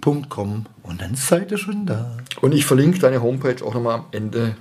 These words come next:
Speaker 1: Ah, super.
Speaker 2: dieser Folge und in den Shownotes dieser Folge, so muss man es ja einfach sagen, ne? Ja, und damit wären wir für heute auch schon am Ende. Wenn euch da draußen diese Folge gefallen hat,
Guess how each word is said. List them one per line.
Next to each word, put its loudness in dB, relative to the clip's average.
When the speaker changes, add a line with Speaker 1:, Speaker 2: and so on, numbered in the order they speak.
Speaker 1:
Ah, 4
super. -6
Speaker 2:
dieser -2
Folge 4
und 2
in 0
den 2
Shownotes 2
dieser -12
Folge, -4
so -8
muss -6
man -6
es -14
ja -2
einfach -6
sagen, -6
ne? 4
Ja, 4
und -8
damit 0
wären 2
wir 0
für -2
heute 4
auch -2
schon 0
am -2
Ende. 2
Wenn 2
euch 6
da 4
draußen 0
diese -8
Folge 2
gefallen 0
hat, 0